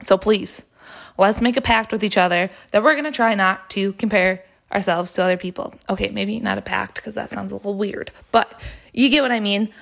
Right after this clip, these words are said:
Let's do our best not to compare to others, and if you need a little bit more help on that, I did have an episode all about comparing, so go back and listen to that, as there is different steps to do that as well.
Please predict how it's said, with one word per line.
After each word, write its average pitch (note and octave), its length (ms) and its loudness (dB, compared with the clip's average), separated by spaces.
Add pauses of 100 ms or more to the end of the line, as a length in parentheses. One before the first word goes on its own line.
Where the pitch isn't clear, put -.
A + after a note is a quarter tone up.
(120)
Let's B3+ 300 0 (100)
do A3+ 140 4
our G#3 100 6
best F#3+ 320 -4
not G#3+ 240 0
to A3+ 100 0
compare G#3 320 2
to - 180 -4
others, G3 420 0 (100)
and F#3+ 580 -2 (380)
if A3+ 160 2
you A#3 60 6
need A#3 160 6
a A#3+ 80 6
little A3+ 140 2
bit G#3+ 260 2
more G#3 160 0
help G3 260 2
on G3 140 0
that, F#3+ 180 2
I G3+ 120 -2
did G#3+ 360 2
have G3+ 240 2
an - 220 -4
episode G3+ 440 0
all G3+ 200 4
about G3 240 0
comparing, F#3+ 600 -2
so F#3+ 220 -2
go G3 160 -2
back G3+ 240 -2
and G3+ 120 -4
listen - 260 -8
to - 120 -6
that, G3 360 -4
as G#3 200 -2
there A2 160 0
is G#3 200 -4
different G#3+ 260 -4
steps - 460 -4
to G#3 420 -4 (400)
do G#3+ 120 -2
that F#3 180 4
as F#3+ 120 -2
well. F#3 380 0